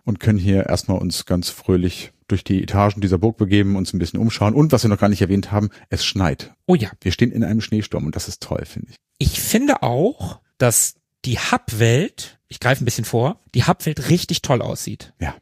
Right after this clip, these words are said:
Speaker 2: Du bist da am Nordpol und der Boden ist vereist oder voller Schnee.
Speaker 1: Mhm.
Speaker 2: Und da ist diese blaue, blau-graue Burg,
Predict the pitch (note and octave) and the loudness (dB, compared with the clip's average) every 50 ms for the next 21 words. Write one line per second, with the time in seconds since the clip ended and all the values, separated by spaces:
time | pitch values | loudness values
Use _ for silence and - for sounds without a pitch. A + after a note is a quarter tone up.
0 | _ _ - B2 D#3 G#3+ - - G#3+ - C3 B2+ A#2+ A#2+ A#2 A#2 C3 - - - | _ _ -2 2 2 2 4 2 2 2 2 0 2 2 0 0 -2 -4 -6 -8
1 | - - G#3 G#3+ G#3+ A#3 C4 - _ - - B2+ A#2+ B2+ A#2+ A2+ C3 C#3 C#3 B2+ | -2 0 0 0 0 -2 -4 -6 _ -6 -4 -2 0 0 2 4 4 4 4 2
2 | B2 - - - - B2+ - - A#2+ B2+ D3+ G#3+ - - - - - C3+ A#2 - | 0 -4 -6 -4 -4 -4 -2 0 2 2 2 0 0 -4 -8 -6 -6 -6 -6 -6
3 | _ _ _ _ _ _ _ - - D3 C3 B2+ A#2+ - - - C3 B2+ B2 C#3 | _ _ _ _ _ _ _ -4 0 2 2 2 2 0 -2 0 0 2 2 2
4 | E3+ A#3+ - _ _ - F#2+ F2+ E2+ D#2+ G2+ A#2 _ - - C3+ C3 _ _ - | 2 0 -2 _ _ -12 -10 -10 -8 -10 -10 -14 _ -2 -2 -2 -2 _ _ -2
5 | - C#3 A2+ C#3+ - - C#3+ B2 A#2 B2 A#2 A2+ A2+ _ _ _ - C#3 B2+ B2+ | -2 0 0 0 -2 -2 -2 0 2 2 2 2 0 _ _ _ 2 2 4 4
6 | C3 C#3 D#3+ F3 F#3 F#3 F3+ F3+ F3+ F3+ F3+ F#3 F#3+ G3 - - D3 C3 B2 C#3 | 4 4 4 4 4 4 2 4 4 2 2 0 -2 -4 -2 0 0 0 2 0
7 | D#3 D#3 D3 C3 - B2+ A#2 B2 C3+ D3 E3 E3+ E3+ E3 E3 E3 D#3+ D#3+ D#3 _ | 0 0 -2 0 0 0 0 0 0 0 0 0 0 0 0 0 -2 -2 -4 _
8 | _ _ _ _ _ _ _ - C#3+ C#3 D#3 F#3+ A#3 D4 D4+ - - - | _ _ _ _ _ _ _ 2 4 4 4 4 2 -2 -6 -8 -14 -20